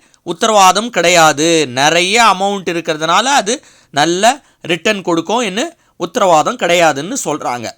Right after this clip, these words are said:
அடுத்ததாக பார்க்க போற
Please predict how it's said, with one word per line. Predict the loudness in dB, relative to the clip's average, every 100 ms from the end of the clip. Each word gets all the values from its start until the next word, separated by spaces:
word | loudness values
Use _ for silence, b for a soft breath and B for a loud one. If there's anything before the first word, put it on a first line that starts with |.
| _ _ _ _ _ _ _ _ _ _ _ _ -6
அடுத்ததாக | -2 -2 0 2 2 2
பார்க்க | 0 0 0 -6
போற | -2 0